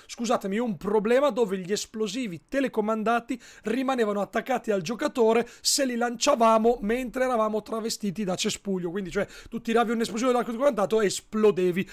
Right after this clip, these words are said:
di prepotenza. E le modifiche anche per il telefono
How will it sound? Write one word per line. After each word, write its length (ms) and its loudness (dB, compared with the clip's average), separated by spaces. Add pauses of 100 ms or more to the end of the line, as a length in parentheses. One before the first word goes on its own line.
(160)
di 260 0
prepotenza. 800 -2
E 180 2
le 140 0
modifiche 500 0
anche 320 0
per 240 -6
il 220 -2
telefono 680 0